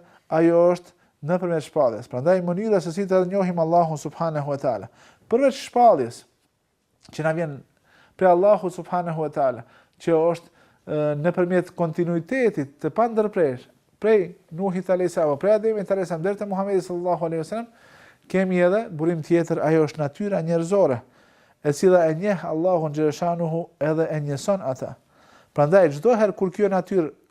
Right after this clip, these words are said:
është larg apo largohen prej saj, gjërat që e turbullojnë, gjërat që e pengojnë,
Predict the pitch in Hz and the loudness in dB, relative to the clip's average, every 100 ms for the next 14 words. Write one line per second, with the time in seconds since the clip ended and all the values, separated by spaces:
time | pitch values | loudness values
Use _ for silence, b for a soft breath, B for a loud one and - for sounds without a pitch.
0 | - 160 - 113 139 180 196 147 147 143 | -2 -2 -4 -8 0 4 4 2 -2 -2
1 | 160 165 165 214 180 175 - 147 117 - | 0 0 0 -4 -2 -4 0 0 0 -6
2 | b b b b 135 202 202 190 - 151 | b b b b 2 6 6 4 -8 -4
3 | 185 185 165 160 175 165 160 160 143 127 | 0 0 0 -2 0 0 0 0 0 -2
4 | 135 180 190 180 185 190 151 - 160 160 | 0 2 2 0 -4 -4 -6 -4 -4 -2
5 | 185 160 | 0 0